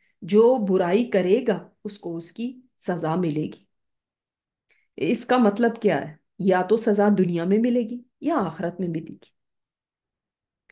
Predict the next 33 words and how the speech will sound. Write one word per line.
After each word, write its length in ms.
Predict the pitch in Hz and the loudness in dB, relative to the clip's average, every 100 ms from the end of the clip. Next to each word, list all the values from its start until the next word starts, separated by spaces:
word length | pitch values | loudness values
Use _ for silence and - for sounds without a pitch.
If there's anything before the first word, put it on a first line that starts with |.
| _ _ _ _ - | _ _ _ _ 0
अब 280 | 208 208 208 240 233 220 - _ _ 269 | 2 4 4 6 6 4 -2 _ _ 2
खुद 140 | 294 | 2
सोच 380 | 294 226 180 214 | 4 2 2 -2
लें 240 | 196 285 - _ _ _ _ _ - | -4 -4 -10 _ _ _ _ _ -2
कि 100 | 294 | 0
हमें 420 | 269 254 302 226 | 2 2 2 2
दुनिया 320 | 220 220 285 | 4 4 2
में 100 | 349 | 0
सजा 340 | 339 240 214 | -2 0 0
चाहिए 320 | 220 240 214 269 | 0 -2 0 0
या 160 | 277 | 0
आखिरत 460 | - 185 175 190 185 | -2 -6 -6 -10 -10
में 120 | 180 | -10
चाहिए, 380 | 175 - - 214 _ _ _ _ _ _ _ _ _ - - 220 | -8 -10 -10 -12 _ _ _ _ _ _ _ _ _ -8 -2 2
unless 440 | 262 254 349 403 | 2 4 4 4
के 160 | - 285 | 2 2
कोई 200 | 226 220 | 4 4
इंसान 420 | 196 190 175 214 | 4 2 0 2
तौबा 320 | 214 165 160 | 0 0 -2
कर 220 | 156 - | -6 -12
ले। 140 | - - _ _ _ _ _ _ _ _ _ - | -14 -18 _ _ _ _ _ _ _ _ _ 0
तौबा 280 | 240 262 359 | 4 4 4
कर 220 | 320 269 | 4 4
ले 120 | 262 | 2
तो 80 | 262 | 2
अल्लाह 340 | - 214 226 | 2 4 4
ताला 280 | 233 202 196 | 2 2 2
चा-, 260 | 202 202 175 | 2 0 0
जिसको 320 | 214 - 269 | -4 -2 -2
चाहे 360 | 262 196 220 | 0 0 2
माफ 340 | 220 160 175 - | 0 0 -4 -4
कर 140 | 185 | -6
दे। 300 | 180 170 190 | -4 -8 -8